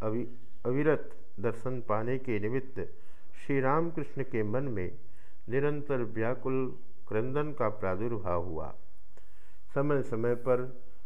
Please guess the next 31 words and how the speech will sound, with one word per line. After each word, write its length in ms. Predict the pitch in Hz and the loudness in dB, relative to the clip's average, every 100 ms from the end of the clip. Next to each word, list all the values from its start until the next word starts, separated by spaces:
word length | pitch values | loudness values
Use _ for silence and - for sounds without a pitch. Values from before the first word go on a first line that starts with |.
| - | -2
जब 200 | 117 131 | 0 0
यह 220 | 123 131 | 2 4
भाव 440 | 123 104 131 131 - | 4 2 2 2 2
आध्यात्म 840 | 117 120 110 - 131 131 131 - | 0 0 0 -2 0 0 0 -2
अत्यधिक 480 | 127 - 147 151 143 - | -2 0 0 0 0 0
तीव्र 300 | 160 160 151 170 - - | 0 0 0 0 -2 -2
हो 140 | 131 127 | 0 0
उठता, 580 | 107 - 101 87 - - - - - - - | 0 0 0 0 0 -2 -2 -2 -2 -2 0
तब 100 | 120 | 0
वे 280 | 117 110 95 | 0 0 0
यातना 460 | 98 104 104 123 | 0 0 0 0
से 200 | 113 101 | 0 0
छटपटाते 960 | 92 - 98 101 - 127 131 131 127 101 | 0 -2 -2 0 0 0 0 0 0 0
हुए 240 | 95 90 98 - - - - - | 0 0 0 -2 -2 -2 -2 -2
धरती 460 | 101 135 135 135 120 | 0 0 0 0 -2
पर 220 | 101 104 | 0 0
लौटकर 720 | 98 123 135 135 113 90 87 - - - - | 2 2 2 0 0 0 0 -2 -2 -2 -2
इस 260 | 139 147 - | -2 -2 0
तरह 240 | 160 156 | 2 2
जोरों 480 | 135 113 120 156 175 | 2 0 2 2 2
से 200 | - 151 | 2 0
रोने 300 | 131 127 127 | 0 0 0
लगते 760 | 120 123 - 131 135 143 - - - - - | 0 0 0 0 0 0 -2 -2 -2 -2 0
कि 80 | 123 | -2
चारों 480 | 127 135 143 147 | 0 2 4 2
ओर 240 | - 127 117 | 2 0 0
लोगों 400 | 104 107 117 127 | 0 0 0 -2
की 200 | - 95 | -2 -2
भीड़ 400 | 87 - 139 127 | -2 -2 -2 0
लग 280 | 101 85 - | 0 -2 -2
जाती। 440 | 76 71 78 - | -2 -2 -2 -2